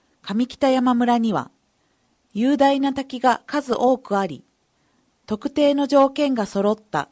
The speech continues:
冬の日には、幻想的な氷瀑に姿を変えます。お車でお越しの際は、場所により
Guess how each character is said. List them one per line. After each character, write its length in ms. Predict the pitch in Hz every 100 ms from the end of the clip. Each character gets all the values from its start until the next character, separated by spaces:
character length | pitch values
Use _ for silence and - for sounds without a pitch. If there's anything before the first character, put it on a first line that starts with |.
| _
冬 240 | 214 247
の 100 | 247
日 160 | 240 247
に 140 | 220
は、 180 | 151 120 _ _ _ _ _ _ -
幻 260 | 208 262 269
想 200 | 269 269
的 260 | 262 247
な 220 | 240 240 - _ _
氷 220 | - 262 285
瀑 280 | 285 277 269
に 180 | 262 -
姿 460 | - 294 285 202
を 80 | 175
変 160 | 185 165
え 40 |
ま 180 | 156 156
す。 220 | - _ _ _ _ _ _ _ _ _ _ _ _
お 100 | -
車 420 | 208 320 302 254 214
で 120 | 160
お 100 | 160
越 100 | 208
し 120 | 220
の 100 | 214
際 280 | 214 240 202
は、 180 | 147 - _ _ _ _ _
場 100 | - 185
所 140 | 254
に 160 | 240 240
よ 120 | 233
り 240 | 226 -